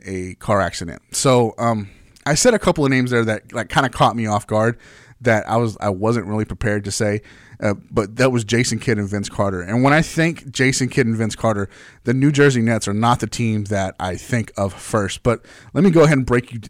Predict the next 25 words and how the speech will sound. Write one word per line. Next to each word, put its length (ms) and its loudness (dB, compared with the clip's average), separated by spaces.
break 220 0
down 260 -2
why 420 2
Jason 360 -6
Kidd 180 -4
and 140 -6
Vince 160 -6
Carter 320 -4
are 40 -10
on 180 -6
this 200 -8
list. 280 -8
This 300 4
is, 260 0
it, 180 -2
it's, 180 0
it's 200 2
kinda 240 2
mind-boggling 580 2
to 100 -6
me, 120 0
but 180 0
I, 100 -4
I 80 -6
guess, 320 -2